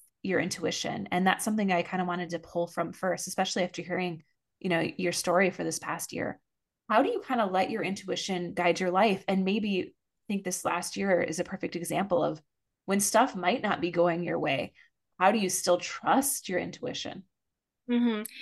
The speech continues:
Speaker 2: I feel like no matter what, we get to trust our intuition because
Speaker 1: Mm.
Speaker 2: the, like, the outside circumstances, they can always change.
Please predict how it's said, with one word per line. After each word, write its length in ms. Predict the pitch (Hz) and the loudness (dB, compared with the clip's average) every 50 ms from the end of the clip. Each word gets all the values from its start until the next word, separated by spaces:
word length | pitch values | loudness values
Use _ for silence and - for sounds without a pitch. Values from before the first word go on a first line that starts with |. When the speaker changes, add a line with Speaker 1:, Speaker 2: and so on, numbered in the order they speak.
| - - - - - | -16 -16 -10 -2 2
Speaker 2:
I 120 | 233 247 247 | 4 4 4
feel 320 | 247 - - 254 254 254 | 2 0 2 2 4 6
like 220 | 247 247 240 240 226 | 6 4 4 2 0
no 140 | 226 226 | 0 2
matter 240 | 226 220 220 220 214 | 4 4 4 4 4
what, 320 | 208 196 196 202 208 208 - | 4 4 4 4 2 0 -4
we 100 | 226 208 | -6 -2
get 180 | - 190 - - | 0 0 -2 -2
to 100 | - 196 | -4 -10
trust 340 | - - 208 208 - - | -8 -6 -6 -6 -6 -6
our 180 | 240 220 208 208 | -4 -2 -2 0
intuition 720 | 208 214 214 226 - 226 196 190 196 - - 285 302 320 311 | 0 -2 -2 -2 0 0 0 2 2 2 4 4 4 4 4
because 420 | - 226 226 269 254 247 196 185 | 4 2 2 4 2 2 0 -2
Speaker 1:
Mm. 420 | - - - - - _ - 269 - _ - - | -6 -10 -20 -20 -20 _ -20 -20 -20 _ -2 2
Speaker 2:
the, 260 | - 247 247 247 - - _ _ _ _ _ _ _ _ _ _ _ _ - | 4 4 4 2 0 -4 _ _ _ _ _ _ _ _ _ _ _ _ 0
like, 200 | 247 254 254 - | 0 0 4 6
the 80 | 254 | 6
outside 520 | 208 214 226 240 - - 277 277 320 311 - | 6 6 6 2 2 4 6 6 6 6 4
circumstances, 840 | - 269 233 233 - 254 247 240 - 233 220 233 240 - 254 240 | 4 2 2 2 2 0 0 0 0 -2 -2 -2 0 0 -2 0
they 120 | 214 214 208 | 2 0 0
can 340 | - - 214 220 202 220 208 | 0 2 0 2 2 2 0
always 420 | 208 208 208 202 202 202 - - | 0 2 2 2 2 2 0 -2
change. 560 | - - 233 214 202 180 170 170 - - - | -2 0 2 2 2 2 0 -4 -6 -8 -8